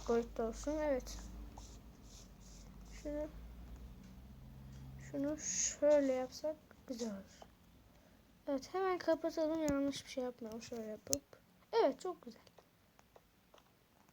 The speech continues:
Üstü niye kapanmadı bunun? He, şu an bug var. O yüzden herhalde. Arkadaşlar ben videoyu durdurup hemen gel-,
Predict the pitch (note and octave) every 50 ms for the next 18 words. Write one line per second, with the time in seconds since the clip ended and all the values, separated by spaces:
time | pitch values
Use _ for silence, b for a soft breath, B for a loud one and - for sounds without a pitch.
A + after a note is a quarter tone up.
0 | _ - - - _ _ _ _ _ - D4+ C#4 C4+ - - E4+ F4 F4+ E4+ D4
1 | - C#4 C4+ - C4+ C4 C4 C4 C4+ B3+ C#4 B3+ C#4+ D4 G4 C#5+ - - - -
2 | - - - _ _ - _ _ - - - - - _ - _ - _ _ _
3 | _ _ _ _ _ - - - - _ _ - - - - - - _ - _
4 | _ _ - - _ - - - - - - - - - - - - - - -
5 | - B B B B B B B B B C#4+ D4 D4 D4+ D4 C#4+ C#4 - D4 D4
6 | D4 C#4 C4 C#4+ D4 D4+ D4 - - B3+ C#4 D4 - - - - - C4+ B3+ A#3+
7 | A#3 - A#3+ A#3 A3+ G#3+ A3 A3+ A#3 A#3 B3 B3 C4+ C#4 - - - - - -
8 | - - - - - - - - - - - - - - - - - - - -
9 | - - - - - - - - - - - - - - - - - - - -
10 | - - - - - - - - F#4 G4+ G4 F#4+ F4+ D4+ D4+ D#4 E4 F4 F4 F4
11 | E4+ E4 D#4+ D4 D4 D4+ D4+ D4 C#4+ C#4 C#4+ C#4+ C4+ C#4 C#4+ C#4+ - C#4 C4 B3+
12 | B3+ B3 B3 A#3+